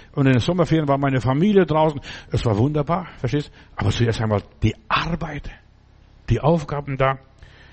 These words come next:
das zu verwirklichen. Wir sollen Gottes Wirklichkeit in unserem Leben umsetzen. Wir kriegen geschenkt, alles umsonst, ja. Nur noch zehn D-Mark, gehen wir zum Notar und unterschreibe ich das Grundstück.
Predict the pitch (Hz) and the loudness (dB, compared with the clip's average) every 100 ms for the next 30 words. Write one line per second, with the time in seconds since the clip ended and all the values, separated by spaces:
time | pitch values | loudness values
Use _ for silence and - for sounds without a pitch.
0 | - - - - - - - 107 - 120 | -20 -20 -20 -20 -20 -10 -2 0 2 4
1 | 113 123 170 151 - 135 120 - - - | 4 2 0 -4 -4 -6 -8 -16 -20 -20
2 | - - - - 143 226 170 160 196 185 | -20 -20 -20 -6 2 4 4 4 2 2
3 | 147 180 165 139 175 175 156 165 151 - | 0 0 0 0 0 0 0 2 2 -2
4 | - - - - - - - - 131 147 | -10 -20 -20 -20 -20 -20 -20 0 4 6
5 | 143 131 156 175 156 120 - - - 160 | 6 8 8 6 4 -2 -8 -18 -2 0
6 | 180 160 151 139 110 160 165 139 143 180 | 2 0 2 0 2 2 4 4 2 4
7 | 214 202 - - 220 226 190 160 220 190 | 2 -2 -8 -6 -2 0 0 2 0 -2
8 | - 151 277 277 - 135 - - - 190 | -2 0 2 0 -2 -6 -14 -20 -8 -2
9 | 208 185 - - - - - 160 117 139 | 0 0 -4 -12 -20 -6 0 2 2 0
10 | 175 147 131 135 - 123 123 117 131 147 | 2 0 0 -2 0 2 2 2 0 0
11 | 131 117 113 113 95 113 123 123 120 104 | 0 -2 -2 -4 -4 -4 -2 -2 -2 -4
12 | - 127 - 139 | -2 -6 -4 -8